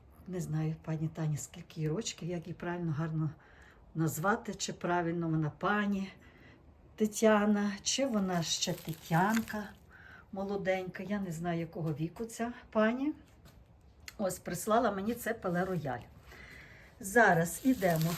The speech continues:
Тут, бачу, невеличка, але то і трояндочка. Дольче Віта один.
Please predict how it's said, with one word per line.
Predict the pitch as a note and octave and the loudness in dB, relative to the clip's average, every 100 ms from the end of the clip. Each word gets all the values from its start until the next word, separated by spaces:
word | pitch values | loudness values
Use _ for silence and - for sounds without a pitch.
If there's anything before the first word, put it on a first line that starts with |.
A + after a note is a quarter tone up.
| - | -4
Тут, | - A3 - - | -2 -2 -2 -2
бачу, | F#3+ - G#3+ | -2 0 2
невеличка, | A3 C#4+ C4 F#3+ F3 - - D4 - | 4 6 6 6 4 0 -2 -2 4
але | A#3+ G3+ | 4 6
то | A#3 - C4 C4+ - - - - - - | 4 2 2 0 -6 -18 -20 -20 -20 -4
і | C4 | -2
трояндочка. | B3+ C4 A3 F3+ E3+ F3 - - F3 | 2 4 4 4 2 -2 -2 0 6
Дольче | G#3+ B3+ B3+ B3 | 8 8 6 6
Віта | A3 A#3 B3 C4+ | 6 6 4 4
один. | B3+ B3 F3+ D#3+ D#3+ | 6 6 6 6 4